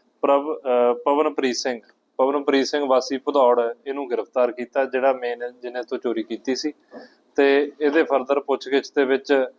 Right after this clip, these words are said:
ਸਾਨੂੰ ਦੋ ਹੋਰ ਦੋਸ਼ੀ ਆਇਡੈਂਟੀਫਾਈ ਹੋਏ ਨੇ, ਜਿਨ੍ਹਾਂ ਦਾ ਨਾਮ ਹੈ ਕਾਲਾ ਸਿੰਘ ਵਾਸੀ ਸਿਧਾਣਾ ਤੇ, ਅਹ, ਕਪੂਰ ਮੁਹੰਮਦ, ਕਪੂਰ ਮੁਹੰਮਦ ਵਾਸੀ ਹੈਗਾ ਇਹ ਨੈਣੇਵਾਲ, ਕਪੂਰ ਮੁਹੰਮਦ ਵਾਸੀ ਨੈਣੇਵਾਲ। ਇਹ ਤਿੰਨ ਦੋਸ਼ੀ ਜਿਹੜੇ ਇਹਨਾਂ ਨੇ ਗ੍ਰਿਫਤਾਰ ਕੀਤੇ ਨੇ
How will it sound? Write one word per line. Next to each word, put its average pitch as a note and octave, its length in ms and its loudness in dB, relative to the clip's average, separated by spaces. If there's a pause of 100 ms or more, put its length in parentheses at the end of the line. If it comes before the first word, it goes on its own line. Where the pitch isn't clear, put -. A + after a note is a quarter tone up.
(260)
ਸਾਨੂੰ C#3 400 -2
ਦੋ C3+ 240 4
ਹੋਰ B2+ 540 2
ਦੋਸ਼ੀ B2+ 300 -4
ਆਇਡੈਂਟੀਫਾਈ B2 560 0
ਹੋਏ A2+ 220 -2
ਨੇ, B2+ 140 -10
ਜਿਨ੍ਹਾਂ C3 280 -2
ਦਾ C3+ 100 0
ਨਾਮ A#2+ 300 2
ਹੈ B2 180 -6 (100)
ਕਾਲਾ B2 320 4
ਸਿੰਘ C3+ 280 -8
ਵਾਸੀ B2+ 320 -2
ਸਿਧਾਣਾ C3 500 -2 (580)
ਤੇ, C3+ 420 4
ਅਹ, A#2 440 -4 (360)
ਕਪੂਰ D3+ 400 2
ਮੁਹੰਮਦ, B2 400 -4 (1120)
ਕਪੂਰ D#3 380 2
ਮੁਹੰਮਦ C#3 760 2 (160)
ਵਾਸੀ C3 680 -2 (300)
ਹੈਗਾ B2+ 220 -6
ਇਹ C3 320 -2 (260)
ਨੈਣੇਵਾਲ, A#2+ 500 0 (540)
ਕਪੂਰ C#3 280 2
ਮੁਹੰਮਦ C#3 300 0
ਵਾਸੀ C3+ 320 0
ਨੈਣੇਵਾਲ। A#2+ 420 -2
ਇਹ D3+ 60 0
ਤਿੰਨ D3 340 -2
ਦੋਸ਼ੀ C#3 280 0
ਜਿਹੜੇ C3 200 2
ਇਹਨਾਂ C#3 180 0
ਨੇ C3+ 120 -6
ਗ੍ਰਿਫਤਾਰ A#2+ 420 0
ਕੀਤੇ C3+ 340 -2
ਨੇ D3 140 -4